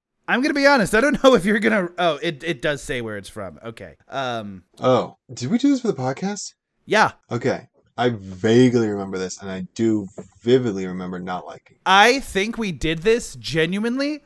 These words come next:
Speaker 1: a hundred episodes ago.
Speaker 2: Okay. 'Cause this was the first time where you wanted me to guess what the
Speaker 1: <laughs>
Speaker 2: theme was.
Speaker 1: Yes. This was my fa-, th-, this is some podcast history for you. We did
Speaker 2: Dude, this was literally a hundred.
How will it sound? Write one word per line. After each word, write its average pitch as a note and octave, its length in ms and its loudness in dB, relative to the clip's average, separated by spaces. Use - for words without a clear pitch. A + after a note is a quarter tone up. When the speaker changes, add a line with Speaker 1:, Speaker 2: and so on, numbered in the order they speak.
Speaker 1:
a F#3 160 4
hundred D#3+ 480 -2
episodes A#2 520 -8
ago. F2 420 -14
Speaker 2:
Okay. G2 380 -10
'Cause A#2 160 -6
this C3+ 160 -2
was D3 160 -4
the C3+ 100 -2
first - 720 -4
time A2+ 380 -6
where G#2+ 80 -8
you G#2+ 160 -8
wanted G#2+ 220 -6
me G2 180 -4
to G2 60 -14
guess G#2+ 540 -4
what G#2 220 -8
the - 100 -10
Speaker 1:
<laughs> F#3 80 -10
Speaker 2:
theme - 60 -10
was. - 240 -4
Speaker 1:
Yes. F#3+ 500 2
This A3 240 2
was D4 300 -2
my F#3 400 2
fa-, F#3+ 320 -10
th-, A3+ 220 -2
this G3 400 -8
is G3 80 -10
some D#3+ 160 -10
podcast D#3+ 560 -2
history B2+ 320 -8
for G#2+ 180 -12
you. F#2 220 -16
We F3 380 -8
did F#3+ 440 -4
Speaker 2:
Dude, C#3+ 120 4
this F3 180 8
was D#3 200 4
literally C#3+ 500 6
a C3+ 80 4
hundred. B2+ 340 2